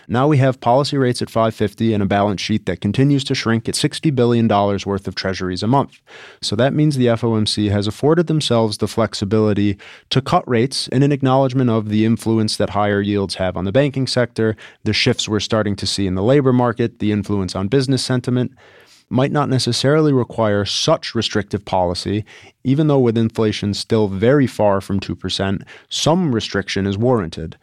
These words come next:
So that means even after cutting two hundred basis points,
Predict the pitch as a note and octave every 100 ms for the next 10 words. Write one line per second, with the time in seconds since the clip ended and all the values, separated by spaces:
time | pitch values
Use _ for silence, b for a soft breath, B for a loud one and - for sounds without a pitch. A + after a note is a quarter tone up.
0 | B B - A#2+ D3 D#3+ C#3 C#3 A#2+ D3+
1 | E3 D3 C#3+ - C#3 - D#3+ C3 G2+ -
2 | A#2 G2+ G#2+ G2 F#2+ C3+ - G#2 - G#2
3 | A#2+ -